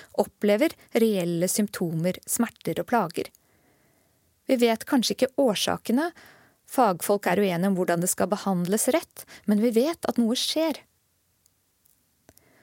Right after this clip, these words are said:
Og det greske ordet symptoma betyr rett og slett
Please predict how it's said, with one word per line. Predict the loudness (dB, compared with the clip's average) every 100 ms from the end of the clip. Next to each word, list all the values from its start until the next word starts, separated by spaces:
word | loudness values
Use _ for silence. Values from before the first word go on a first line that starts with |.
| _ _
Og | -6 -4
det | 0
greske | 0 0 -2 0
ordet | 0 2 0 -2
symptoma | -4 0 0 -2 -6 -2 0 0 -2 -8 _ _
betyr | -4 0 -2 -2
rett | -4
og | -4 -4
slett | -6 -12